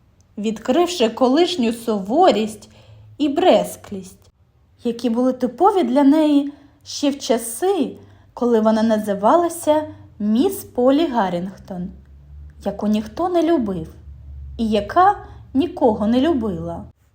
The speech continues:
"Поліанно!" Голос місіс Чилтон був різкий і роздратований. Поліанна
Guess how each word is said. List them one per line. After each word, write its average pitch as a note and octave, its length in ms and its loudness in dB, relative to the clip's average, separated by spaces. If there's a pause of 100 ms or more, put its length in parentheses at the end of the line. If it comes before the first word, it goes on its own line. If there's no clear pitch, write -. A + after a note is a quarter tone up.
(420)
"Поліанно!" C4+ 680 4 (800)
Голос G3 500 -12
місіс G#3+ 420 -8
Чилтон E4+ 540 -6 (480)
був F#3 240 -8
різкий C4 840 -4
і A3 80 -4
роздратований. G3 1080 -2 (920)
Поліанна D4+ 720 2